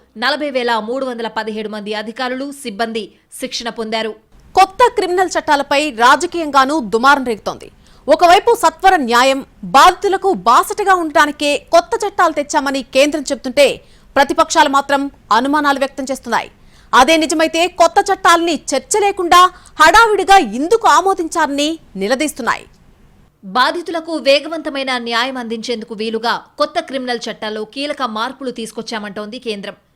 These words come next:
Speaker 1: దీని ప్రకారం సమన్లు కూడా ఎలక్ట్రానిక్ రూపంలో జారీ చేయొచ్చు.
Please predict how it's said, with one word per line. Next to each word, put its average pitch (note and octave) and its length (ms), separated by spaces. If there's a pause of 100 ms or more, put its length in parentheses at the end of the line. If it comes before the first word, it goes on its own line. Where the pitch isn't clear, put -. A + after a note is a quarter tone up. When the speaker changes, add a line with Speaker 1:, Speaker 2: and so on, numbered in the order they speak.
(140)
Speaker 1:
దీని C#4 220
ప్రకారం A3 480 (300)
సమన్లు D4+ 380
కూడా B3+ 400 (260)
ఎలక్ట్రానిక్ D4+ 540
రూపంలో B3+ 420
జారీ G#3 320 (120)
చేయొచ్చు. G3+ 320